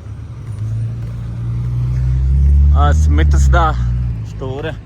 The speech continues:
ਉਹ ਝੋਟਾ ਲਾ ਆਏ ਆਪਾਂ। Taco Bell ਵੀ ਹੈਗਾ ਉਹ ਪਰਲੇ ਬੰਨੇ ਸਾਹਮਣੇ। Starbucks ਆਪਾਂ ਪੀ ਆਏ ਆ। ਮੈਂ ਜੇ ਐਤਕੀ ਲੈ ਕੇ ਨਹੀਂ ਆਇਆ, ਟੂ ਕੁ ਨਹੀਂ ਕਰਾਈ। ਮੈਂ ਨਾ ਸਮਾਲ ਕੱਪ ਕਰਾਇਆ ਸੀ,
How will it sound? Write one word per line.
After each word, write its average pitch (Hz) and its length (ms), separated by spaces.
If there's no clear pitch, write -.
ਉਹ 214 340
ਝੋਟਾ 180 320
ਲਾ 127 160
ਆਏ 131 120
ਆਪਾਂ। 131 240
Taco 131 260
Bell 135 220
ਵੀ 135 80
ਹੈਗਾ 135 180
ਉਹ 139 100
ਪਰਲੇ 120 260
ਬੰਨੇ 117 180
ਸਾਹਮਣੇ। 117 320
Starbucks 147 720
ਆਪਾਂ 151 160
ਪੀ 127 200
ਆਏ 120 160
ਆ। 135 100
ਮੈਂ 139 280
ਜੇ 165 120
ਐਤਕੀ 165 320
ਲੈ 156 200
ਕੇ 147 120
ਨਹੀਂ 147 120
ਆਇਆ, 120 220
ਟੂ 143 220
ਕੁ 147 80
ਨਹੀਂ 135 120
ਕਰਾਈ। 104 300
ਮੈਂ 143 240
ਨਾ 170 80
ਸਮਾਲ 151 320
ਕੱਪ 143 220
ਕਰਾਇਆ 123 300
ਸੀ, 127 140